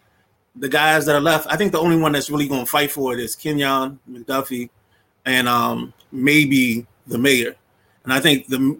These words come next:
the mayor's gonna fight for it because she's gonna be on the side of making sure that she's not against it, so she doesn't lose those voters that's in place. Um, and then there's gonna be people that are, are able to take that hit from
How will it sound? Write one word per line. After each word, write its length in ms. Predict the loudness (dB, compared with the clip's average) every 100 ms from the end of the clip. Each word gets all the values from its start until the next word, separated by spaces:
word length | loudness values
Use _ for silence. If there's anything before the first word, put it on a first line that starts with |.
| -6
the 80 |
mayor's 320 | 0 2 2 2
gonna 180 | 0
fight 260 | 0 0 0
for 220 | 0 -2
it 180 | -2 -10
because 520 | -8 -4 -2 -4 -8 -18 _ _
she's 260 | -6 -4 0
gonna 340 | 2 4 2
be 120 | 2
on 120 | 0
the 60 | -2
side 340 | 0 2 2
of 520 | 0 -6 -6 -6 -10 -16 _ _ _ _ _ _ _ _ _ 0
making 240 | 0 2
sure 420 | 4 6 8 6
that 340 | 6 2 0 -8
she's 320 | -6 -4 -2
not 160 | -2
against 380 | -2 -2 -2 0
it, 180 | -2 -4
so 140 | -8
she 100 | -4
doesn't 280 | -2 -2 -2
lose 400 | 2 2 0 -6 _ -20 _
those 220 | 0 2
voters 340 | 2 2 2 0
that's 220 | -2 -2
in 180 | -6 -4
place. 500 | 0 0 0 -8 -10 _ _ _ _ _ -4
Um, 320 | -2 -4 0
and 80 | 2
then 80 |
there's 160 | 2 0
gonna 80 | -2
be 60 |
people 180 | 2 4
that 140 | 4 4
are, 320 | 2 0 -6 -6
are 60 |
able 320 | 0 2 2 0
to 320 | 2 2 2
take 340 | 0 -2 0
that 300 | -2 0 -2 _ _ _ _
hit 300 | _ 0 0 -4
from 500 | -4 0 0 0 -2